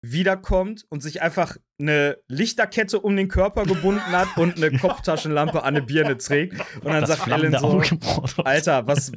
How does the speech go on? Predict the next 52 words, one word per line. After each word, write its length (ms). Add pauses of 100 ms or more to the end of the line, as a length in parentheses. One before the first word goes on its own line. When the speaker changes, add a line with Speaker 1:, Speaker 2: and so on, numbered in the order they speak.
(180)
Speaker 1:
was 180
machst 280
du?“ 100
Und 60
dann 120
sagt 180
er, 120
„Ja, 240
hab 100
ich 120
gefunden, 400
ist 140
ganz 240
geil, 260
um 140
die 340
Kreaturen, 760
äh, 360
von 180
sich 160
wegzuhalten.“ 540
Da 100
hab 60
ich 100
mich 160
ein 60
bisschen 300
in 100
Barry 220
verliebt. 480 (1000)
Ab 140
da 160
fand 220
ich 80
ihn 80
sympathisch. 680 (260)
Speaker 2:
Also 180
Barry 240
ist 160
der, 140
der 140
beste 280
Freund 260
von 140
Alan 280
irgendwie 240
schon 180
seit 360
Kindheit, 420
glaub 180
ich, 120
ne? 240